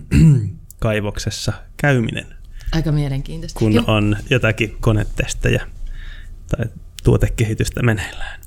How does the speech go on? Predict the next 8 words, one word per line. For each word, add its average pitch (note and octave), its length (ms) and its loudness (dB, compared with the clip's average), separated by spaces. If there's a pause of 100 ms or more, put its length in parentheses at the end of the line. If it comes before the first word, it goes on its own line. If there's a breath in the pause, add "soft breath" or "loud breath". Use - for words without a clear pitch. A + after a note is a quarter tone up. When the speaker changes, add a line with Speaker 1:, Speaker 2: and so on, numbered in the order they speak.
Speaker 2:
Se C#4+ 100 0
on C#4 60 0
varmaan F#3 320 2
tosi E3 200 -4
mielenkiintoista. D#3+ 720 -8 (360 loud breath)
Speaker 1:
Se G3+ 180 2
oli F3 140 6
oikein, B2+ 520 2